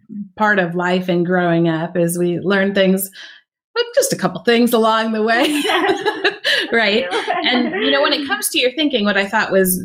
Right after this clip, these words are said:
Speaker 1: really, uh, a, a good point, we can pick this up, is – you know, you said,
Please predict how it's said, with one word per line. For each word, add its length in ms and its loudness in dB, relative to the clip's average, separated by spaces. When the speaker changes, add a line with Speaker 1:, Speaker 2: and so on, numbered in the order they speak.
Speaker 1:
really, 640 0
uh, 260 2
a, 280 -2
a 40 2
good 240 -2
point, 200 -2
we 80 0
can 140 -2
pick 200 -4
this 180 0
up, 240 -2
is – 340 2
you 140 -4
know, 120 2
you 180 2
said, 320 0